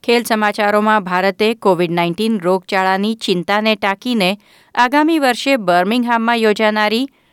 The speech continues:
કોમનવેલ્થ ગેમ્સમાંથી હોકી ટીમ્સ પાછી ખેંચી લીધી છે.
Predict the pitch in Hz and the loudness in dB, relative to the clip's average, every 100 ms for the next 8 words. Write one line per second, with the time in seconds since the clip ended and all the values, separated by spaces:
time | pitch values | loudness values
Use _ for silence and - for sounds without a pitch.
0 | _ - 240 247 277 302 302 - 190 180 | _ -2 0 2 2 2 0 -2 0 0
1 | 170 190 196 196 285 277 - 240 320 294 | -2 -4 -4 -2 -4 -2 -2 -2 -2 -4
2 | 269 277 - - 190 - 180 170 180 165 | -2 -2 -4 -6 -4 -6 -2 -2 -2 -4
3 | 160 175 170 180 160 | -4 -4 0 0 0